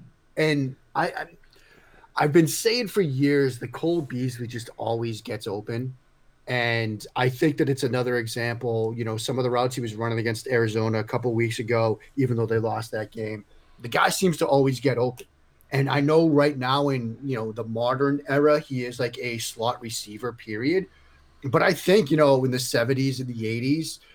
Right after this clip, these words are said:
you know, guys like Mark Duper, Mark Clayton, like, they weren't huge guys, and they were boundary receivers in previous versions of the N F L. I think Cole Beasley could be a boundary receiver in previous,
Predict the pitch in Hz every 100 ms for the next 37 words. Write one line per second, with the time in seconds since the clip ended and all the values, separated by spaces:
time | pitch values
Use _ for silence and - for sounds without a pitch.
0 | _ 135 123 113 139 139 135 117 117 131
1 | - 139 139 113 120 127 - 123 156 123
2 | 107 131 - 123 135 147 139 - 143 156
3 | 139 135 151 127 - - 117 110 117 110
4 | 123 139 127 107 107 113 110 113 113 113
5 | 110 - _ _ - 113 135 131 127 110
6 | 123 127 131 123 123 127 120 135 147 107
7 | _ _ _ - 135 139 160 151 - _
8 | - - 151 185 127 156 196 147 131 147
9 | 139 139 131 127 123 143 143 135 127 123
10 | 120 160 165 123 117 113 _ _ 135 120
11 | - 139 131 131